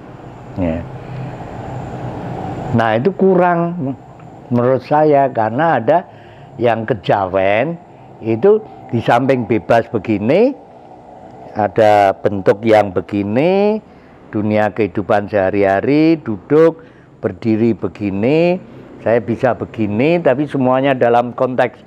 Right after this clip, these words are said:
berdiri harus involve. Nah, itu yang sulit. Nah, itu tek gitu involve.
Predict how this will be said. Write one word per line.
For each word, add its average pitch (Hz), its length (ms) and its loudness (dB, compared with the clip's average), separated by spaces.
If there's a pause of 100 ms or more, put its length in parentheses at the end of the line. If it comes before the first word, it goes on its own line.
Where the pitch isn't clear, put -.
(320)
berdiri 117 640 2 (960)
harus 123 480 0
involve. 190 640 2 (300)
Nah, 120 260 0
itu 180 160 2
yang 131 240 2
sulit. 156 320 4 (320)
Nah, 120 160 2
itu 208 240 4 (400)
tek 180 160 2
gitu 190 400 4 (240)
involve. 147 640 0